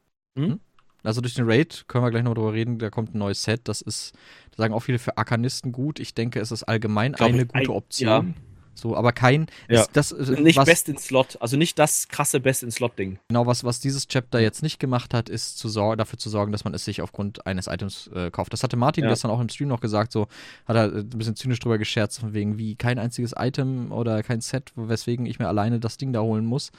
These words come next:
Speaker 1: <laughs>
Speaker 2: Ähm, und damit hat er recht
Speaker 1: Ja.
Speaker 2: gehabt natürlich. Äh, nein, es ist balance-technisch wirklich gut. Und vielleicht tut es dem,
Speaker 1: Ja.
Speaker 2: ist der Nerf dem Amulett gegenüber vielleicht auch okay, einfach weil es nicht, du bra-,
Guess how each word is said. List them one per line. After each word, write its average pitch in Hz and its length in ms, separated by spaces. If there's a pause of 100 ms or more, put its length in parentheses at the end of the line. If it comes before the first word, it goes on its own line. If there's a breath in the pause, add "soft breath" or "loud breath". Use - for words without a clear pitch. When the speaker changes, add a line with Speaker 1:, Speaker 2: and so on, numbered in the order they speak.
(200 loud breath)
Speaker 1:
<laughs> 104 420
Speaker 2:
Ähm, 104 420 (360 loud breath)
und 107 40
damit 113 140
hat 131 80
er 110 120
recht 107 100
Speaker 1:
Ja. 104 100
Speaker 2:
gehabt 98 180
natürlich. 98 400
Äh, 104 440
nein, 143 240
es 117 160
ist - 180
balance-technisch 143 920
wirklich 117 320
gut. - 260
Und 117 140
vielleicht 143 480
tut 165 200
es 151 140
dem, 143 200
Speaker 1:
Ja. - 120 (260 loud breath)
Speaker 2:
ist - 140
der 127 80
Nerf 123 360
dem 127 220
Amulett 120 360
gegenüber 123 280
vielleicht - 280
auch 135 100
okay, 127 500 (160)
einfach 123 420 (120)
weil 113 560
es - 380
nicht, 120 360 (580)
du 120 140
bra-, 123 160